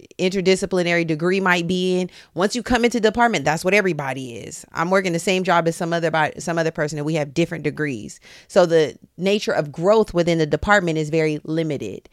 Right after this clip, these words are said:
But I can come in and be a driven employee and be like, either I'm doing what I have to do, or I could be doing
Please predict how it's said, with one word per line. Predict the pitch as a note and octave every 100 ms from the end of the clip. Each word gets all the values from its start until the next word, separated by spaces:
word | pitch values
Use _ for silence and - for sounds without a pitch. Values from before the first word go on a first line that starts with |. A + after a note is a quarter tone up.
| - - -
But | E3+
I | - F#3+
can | G3
come | F3 G3+
in | G3+ F3+
and | F3
be | E3+
a |
driven | D3+ C#3+ F3+ F#3 F#3
employee | E3+ D#3 F3+ F3+ G#3 A#3+ B3 -
and | E3
be | E3+ E3+
like, | D3+ C#3+ C#3+ _ _ _ _ _ _ _ _
either | F#3 F#3+
I'm | F3+ F3+ D3+
doing | A3+ C4+
what | A#3+ A3+
I | G#3
have | G3+ G3
to | F#3
do, | F#3+ F#3+ -
or | - A#3 F3 C#3 -
I | F3+
could | E3
be | E3
doing | D#3 D3